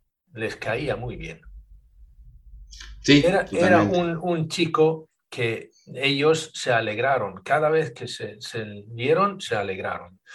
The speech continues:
Speaker 1: Eh, se trata de, de razas totalmente distintas, pero con-, llegaron a jugar de una
Speaker 2: Tal
Speaker 1: forma
Speaker 2: cual.
Speaker 1: muy sana y muy, y además con una comunicación entre ellos muy sana, muy bien.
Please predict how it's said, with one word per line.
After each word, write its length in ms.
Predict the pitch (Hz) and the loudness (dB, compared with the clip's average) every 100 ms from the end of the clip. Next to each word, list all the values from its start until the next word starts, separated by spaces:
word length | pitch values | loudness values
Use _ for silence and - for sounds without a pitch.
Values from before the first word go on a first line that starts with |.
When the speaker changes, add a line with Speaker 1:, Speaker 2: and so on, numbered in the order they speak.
| - - - | -18 -18 -8
Speaker 1:
Eh, 760 | 113 113 110 110 107 107 - - | -4 -4 -4 -4 -6 -8 -12 -14
se 200 | - 120 | -8 -4
trata 320 | 131 139 127 | 0 4 4
de, 180 | 107 98 | 2 -2
de 180 | 110 113 | 0 2
razas 400 | 127 139 87 - | 2 0 -2 -8
totalmente 500 | 101 127 139 139 135 | -8 -4 -4 -4 -6
distintas, 640 | 123 - 147 127 123 127 | -6 -6 -6 -4 -6 -6
pero 280 | - 160 160 | -2 0 0
con-, 320 | - 123 113 - _ _ _ 160 180 | 0 -2 -2 -10 _ _ _ -18 -14
llegaron 460 | 139 120 113 123 143 | -8 -4 -2 0 0
a 60 | 123 | -2
jugar 520 | 131 123 123 123 - _ - - - | -2 2 4 2 -2 _ -20 -20 -18
de 80 | - | -6
una 160 | 117 113 | -2 -2
Speaker 2:
Tal 40 | |
Speaker 1:
forma 400 | 104 123 110 120 107 | 0 2 4 4 2
Speaker 2:
cual. 80 | |
Speaker 1:
muy 200 | 123 131 | 0 -2
sana 460 | 123 - 113 110 98 | 0 2 2 2 -4
y 80 | 104 | -6
muy, 420 | 113 117 107 92 _ | -4 -4 -4 -10 _
y 240 | 135 117 110 | -8 -4 0
además 480 | 110 113 160 147 | -2 -2 -2 -4
con 160 | - 117 | -4 -6
una 240 | 123 120 | -4 -4
comunicación 640 | 117 120 110 113 104 123 110 | -4 -6 -6 -6 -4 -4 -6
entre 260 | 104 110 110 | -6 -6 -6
ellos 280 | 110 107 | -6 -8
muy 240 | 98 110 107 | -10 -10 -10
sana, 340 | - 104 107 | -8 -8 -8
muy 240 | 107 107 104 | -8 -8 -10
bien. 320 | 101 104 | -6 -8